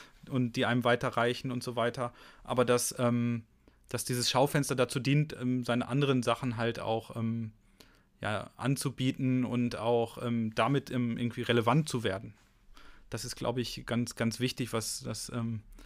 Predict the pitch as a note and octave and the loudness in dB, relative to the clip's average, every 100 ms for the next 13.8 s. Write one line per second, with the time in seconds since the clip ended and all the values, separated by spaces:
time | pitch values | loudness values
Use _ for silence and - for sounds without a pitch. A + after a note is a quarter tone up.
0 | - - - A#2 A#2+ - - _ - - | -20 -20 -6 -2 0 -2 -8 _ -20 -20
1 | - A#2+ A#2+ - - - A2+ G#2+ C3 - | -2 4 4 2 -8 -8 -6 -6 -4 2
2 | C3+ E3 - C#3+ B2 A#2 B2 - B2+ A#2+ | 4 4 2 2 4 4 2 2 0 0
3 | A2 G#2+ G#2+ B2 D3 B2+ B2 A#2 C#3 B2 | 0 0 2 0 0 0 -2 -2 -4 -8
4 | - - - - - - C3 B2+ C3 A2 | -8 -12 -12 -8 -8 -8 0 2 2 -2
5 | - - C3 A#2+ C3 C3 C3+ C#3 B2 B2+ | -6 -2 0 4 4 2 0 -2 0 2
6 | C3 B2 A#2+ B2+ B2+ - C3 B2 A#2 B2+ | 2 0 -2 -2 -4 -4 -2 -2 -2 -4
7 | B2 - B2 C3+ B2+ B2 B2 B2 B2 - | -6 -6 -4 -2 -2 -2 -4 -6 -6 -4
8 | A2 - A#2 A#2 B2 A2 B2 - A2+ A2+ | -6 -6 -6 -6 -8 -6 -6 -6 -8 -6
9 | A#2+ A2+ A2+ A2+ A2+ A2+ A2+ - - - | -4 -4 -4 -4 -2 0 -2 -6 -20 -20
10 | - - A#2+ B2 B2 A#2+ A#2 C3 C3 A#2+ | -20 -2 0 2 2 4 6 6 4 2
11 | A#2+ A#2 - A#2+ A2 A2 A#2 A2+ - A2+ | 2 2 2 0 0 -2 -6 -6 -6 -2
12 | A2+ A2+ B2 - A2 - A2+ A#2 - A#2 | 0 0 -2 -2 -2 -2 -4 -4 -4 -6
13 | A2+ A2 G#2+ G#2+ G#2+ G2+ A2 | -4 -6 -4 -4 -4 -2 -2